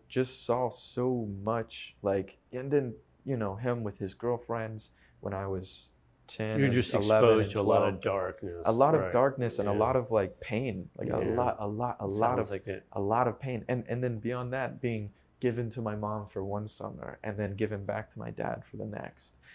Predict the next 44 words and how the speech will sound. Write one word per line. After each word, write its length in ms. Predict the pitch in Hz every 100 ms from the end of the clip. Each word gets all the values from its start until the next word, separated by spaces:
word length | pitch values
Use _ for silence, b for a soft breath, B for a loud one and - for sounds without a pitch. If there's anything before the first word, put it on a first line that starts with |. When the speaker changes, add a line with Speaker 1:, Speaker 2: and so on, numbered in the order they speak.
| -
Speaker 2:
Oh. 80 | 104
Speaker 1:
uh, 320 | 95 98 107 - _ -
four, 240 | 110 107
you 80 | 107
know, 100 | 98
four 260 | 92 123 123
months 260 | 113 107 104
in 160 | 104
one 180 | 98 101
state, 360 | 104 - 101 - b b _
four 160 | - 110
months 260 | 104 95 -
in 60 |
Speaker 2:
And 60 | 123
your 100 | 113
Speaker 1:
another 140 | 113
Speaker 2:
mom 80 | 113
was 160 | 113 101
in 120 | 104
Speaker 1:
state. 60 | 92
Speaker 2:
Florida? 500 | 110 98 101 107 101 -
Speaker 1:
Yeah, 420 | 143 160 143 104
and 100 | 104
so 140 | -
I 40 | 104
switched 340 | - 120 92
Speaker 2:
Yeah. 60 | 87
Speaker 1:
school 240 | 117 101
this 220 | 101 107
time, 360 | - 95 92 98
then 140 | 107
I 60 | 104
switched 280 | 101 104 95
Speaker 2:
Right. 80 | 92
Speaker 1:
school 240 | - 95
this 180 | 98 101
time, 220 | - 95
start 260 | - 101 101
a 60 |
new 120 | 98 95
school 240 | - -
here. 400 | 95 110 98 98 b b b
So, 280 | - 117 107
uh, 440 | 107 - - -